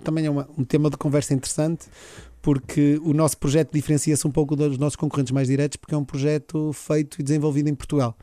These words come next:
A maior parte dos nossos adversários tem carros, compram carros com provas dadas em provas internacionais, como o Dakar, por exemplo, ex-carros oficiais, alguns deles.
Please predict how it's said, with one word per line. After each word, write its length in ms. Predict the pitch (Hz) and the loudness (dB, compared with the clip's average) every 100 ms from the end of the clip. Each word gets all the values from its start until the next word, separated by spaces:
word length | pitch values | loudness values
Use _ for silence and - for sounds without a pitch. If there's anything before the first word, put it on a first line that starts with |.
| - - - _ | -20 -20 -20 _
A 40 | 123 | -2
maior 140 | 135 | -2
parte 180 | 143 131 | -2 -4
dos 100 | - | -2
nossos 160 | 131 | 0
adversários 500 | 127 123 110 127 120 | 0 0 -2 -4 -4
tem 180 | - 120 | -4 -6
carros, 360 | - 127 110 - - _ | -2 -4 -4 -12 -18 _
compram 300 | - 135 131 | -2 0 0
carros 340 | 123 139 120 - | 0 0 -2 -4
com 180 | - 117 | -4 -2
provas 300 | 123 120 113 | 0 0 0
dadas 260 | 120 120 | 0 0
em 60 | 113 | -2
provas 260 | 120 120 | 0 0
internacionais, 500 | 113 107 113 135 180 | 0 -2 -4 -2 -4
como 140 | 135 117 | -4 -4
o 20 | |
Dakar, 280 | 117 - 117 | -4 -4 -6
por 120 | 127 | -2
exemplo, 460 | 120 127 147 175 156 | 0 0 -2 -6 -8
ex-carros 460 | 139 127 - 117 107 | -2 -2 -2 -6 -4
oficiais, 440 | 120 - 127 151 | -6 -4 -2 0
alguns 280 | 139 123 117 | 0 0 0
deles. 300 | 127 196 - | -2 -4 -8